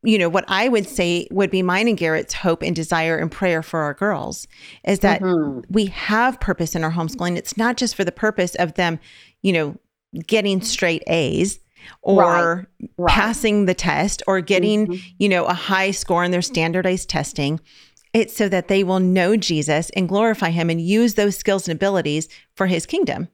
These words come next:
Speaker 1: for their
Speaker 2: Yes.
Speaker 1: future lives. 'Cause
Speaker 2: Amen.
Speaker 1: again, we're looking towards their future, right?
Speaker 2: Yes, yes, yes.
Speaker 1: So that one is really good. And then these, this other one is from Crazy Homeschool Life. Um, and I'll put that link in the,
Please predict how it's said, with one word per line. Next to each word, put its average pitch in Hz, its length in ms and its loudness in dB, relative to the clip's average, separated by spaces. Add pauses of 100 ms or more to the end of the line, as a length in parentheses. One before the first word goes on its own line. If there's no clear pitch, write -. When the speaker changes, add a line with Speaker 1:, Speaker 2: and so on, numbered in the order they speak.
(240)
Speaker 1:
for 240 140 2
their 226 100 4
Speaker 2:
Yes. 220 100 -6
Speaker 1:
future 370 440 0
lives. 156 380 0
'Cause 185 200 4
Speaker 2:
Amen. 220 40 2
Speaker 1:
again, 226 320 0
we're 208 200 -2
looking 214 400 0 (720)
towards 254 220 2
their 294 140 0
future, 175 420 -2
right? 196 400 0 (180)
Speaker 2:
Yes, - 520 2 (100)
yes, - 420 -2 (400)
yes. - 400 -10 (360)
Speaker 1:
So - 120 -2
that 233 160 2
one 254 100 2
is 214 120 2
really 165 220 0
good. - 180 -4
And 220 140 4
then 220 120 4
these, 208 260 0
this 202 200 0
other 302 180 2
one 196 160 0
is 190 140 -2
from 170 280 -2
Crazy 233 420 0
Homeschool 185 480 0
Life. 139 400 -4 (160)
Um, 170 260 0
and 170 100 0
I'll 170 60 0
put - 180 -2
that 202 140 0
link 185 180 -2
in 185 120 0
the, 156 220 0